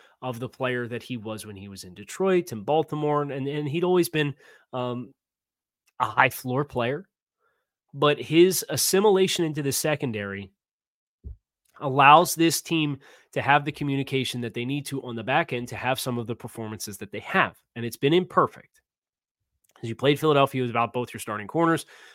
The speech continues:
you played against Buffalo without DeShon Elliott, and Brandon Jones steps into that role, who everybody assumed was gonna be the other starting safety coming off the A C L tear. And it just didn't happen. And there were miscommunications all over the place. The Dolphins gave up forty-eight points.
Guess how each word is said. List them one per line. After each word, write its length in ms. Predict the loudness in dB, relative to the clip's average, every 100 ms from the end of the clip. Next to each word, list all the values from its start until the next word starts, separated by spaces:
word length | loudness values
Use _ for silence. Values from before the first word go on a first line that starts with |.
| -10
you 100 | -2
played 220 | 4 4
against 220 | 4 2
Buffalo 260 | -2 -2 -4
without 280 | 4 4 4
DeShon 320 | 0 2 4
Elliott, 300 | 2 2 -2
and 80 | -4
Brandon 280 | -6 -4
Jones 280 | -2 0 0
steps 240 | -2 -4 -6
into 180 | -10 -10
that 140 | -8
role, 200 | -2 -2
who 160 | -2 -2
everybody 420 | 0 0 0 0
assumed 240 | -2 -4
was 120 | -6 -6
gonna 100 | -8
be 80 |
the 140 | -6 -8
other 100 | -8
starting 300 | -8 -8 -6
safety 500 | -2 -2 0 -2 -4 -20 _
coming 200 | -6 -4
off 120 | -4 -4
the 120 | -8
A 40 |
C 180 | -6 0
L 120 | 2
tear. 320 | 4 4 2 0 _ _ _ -2
And 100 | 0
it 80 | 2
just 180 | 2
didn't 240 | 8 8 6
happen. 500 | -4 4 4 2 -8 -10
And 100 | -8
there 60 | -4
were 100 | 0
miscommunications 800 | -2 0 -2 0 0 0 -2
all 160 | 0 0
over 80 | -2
the 60 |
place. 300 | -4 -4 -4
The 40 | -2
Dolphins 260 | -4 -4
gave 160 | -8 -8
up 80 | -8
forty-eight 360 | -8 -6 -8
points. 340 | -8 -10 -8